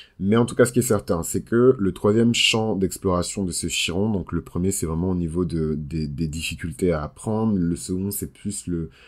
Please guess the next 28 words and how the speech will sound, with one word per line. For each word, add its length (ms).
le 160
basculement 520
d'un 140
extrême 500
à 40
un 180
autre 260
sur 340
ce 220
qu'on 160
décide 440
de 80
communiquer, 500
le 140
troisième, 420
c'est 160
la 100
fameuse 340
blessure 520
qui 180
est 40
liée 540
à, 440
euh, 140
des 120
frères 280
et 60
sœurs. 400